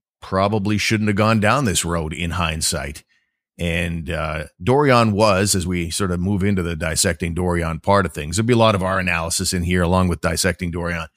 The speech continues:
But, uh, Pierre Dorion appeared on T S N twelve hundred and talked about a number of different things. And, uh, Lloydie,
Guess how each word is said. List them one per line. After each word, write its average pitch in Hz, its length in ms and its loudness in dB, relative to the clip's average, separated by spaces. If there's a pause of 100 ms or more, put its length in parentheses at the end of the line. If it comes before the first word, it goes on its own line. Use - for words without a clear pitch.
(340)
But, 90 220 -4
uh, 92 80 0
Pierre 120 240 2
Dorion 107 540 2 (200)
appeared 98 300 0
on 90 140 0
T 95 180 0
S 87 140 0
N 90 120 2
twelve 87 320 0
hundred 90 240 -2
and 85 300 -6
talked 90 280 2
about 85 280 -2
a 82 60 -4
number 92 400 2
of 82 160 -4
different 92 420 0
things. 78 380 -2 (500)
And, 87 480 -2
uh, 87 160 -2
Lloydie, 117 520 2